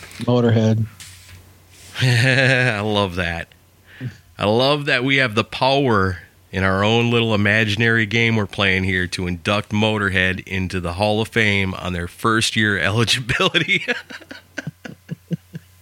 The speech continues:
Speaker 2: Uh, I mean, look at some of the old timers that they inducted. Uh, Isaac Hayes, everybody knows him. Shaft, you know, he's,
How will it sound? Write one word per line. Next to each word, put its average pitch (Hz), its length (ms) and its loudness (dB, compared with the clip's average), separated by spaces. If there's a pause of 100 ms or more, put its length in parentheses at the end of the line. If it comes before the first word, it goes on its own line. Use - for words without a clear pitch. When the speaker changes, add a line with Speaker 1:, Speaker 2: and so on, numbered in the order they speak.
(1800)
Speaker 2:
Uh, 214 260 2 (140)
I 185 60 2
mean, 202 400 2 (120)
look 185 200 0
at 175 60 -2
some 190 160 2
of 180 60 2
the 170 100 2
old 175 180 0
timers 165 340 2
that 151 140 -2
they 156 120 0
inducted. 151 540 0
Uh, 120 300 2 (520)
Isaac 156 340 0
Hayes, 156 460 2
everybody 127 440 0
knows 147 300 2
him. 151 260 2
Shaft, 123 640 0
you 107 120 0
know, 107 120 -2
he's, 104 260 -2